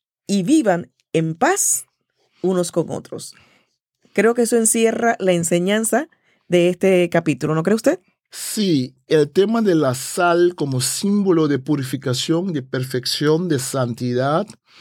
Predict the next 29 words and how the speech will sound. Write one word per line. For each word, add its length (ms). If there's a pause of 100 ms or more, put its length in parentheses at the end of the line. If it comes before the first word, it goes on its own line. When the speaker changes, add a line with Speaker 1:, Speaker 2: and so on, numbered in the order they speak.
(160)
Speaker 2:
y 340
de 200
conservar 680
la 160
comida, 480
¿no? 160
La 140
sal 300
tiene 240
diferentes 440
funciones, 720
darle 360
sazón, 840 (280)
pero 160
también 340
con-, 260
conservar. 880 (580)
En 160
este 220
capítulo 540
vemos 340
otra 280
vez 200
cómo 240
Jesús 400
está 260
luchando 800 (480)
para 220
formar 800